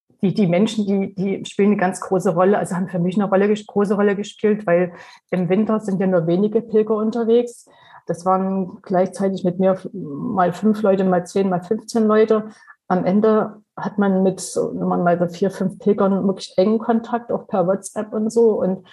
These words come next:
ähm, man gibt auch aufeinander Acht. Und wie gesagt, mein Pilgerbruder Fe-, Fedor, als er krank war,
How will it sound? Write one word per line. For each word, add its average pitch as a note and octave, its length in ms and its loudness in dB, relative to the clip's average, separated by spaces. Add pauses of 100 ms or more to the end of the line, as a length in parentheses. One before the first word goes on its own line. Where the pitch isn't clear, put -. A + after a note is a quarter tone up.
(500)
ähm, F#3 300 2
man F3 160 2
gibt A#3 200 -2
auch F#3 120 -2
aufeinander F#3+ 560 2
Acht. G#3+ 300 0
Und F3 520 -2 (160)
wie G#3+ 120 -6
gesagt, F3+ 220 0
mein F#3 180 -2
Pilgerbruder F#3+ 960 0
Fe-, G#3 260 -4
Fedor, G3 340 0
als F3+ 160 -4
er F#3 80 0
krank F#3 400 -2
war, F#3 420 2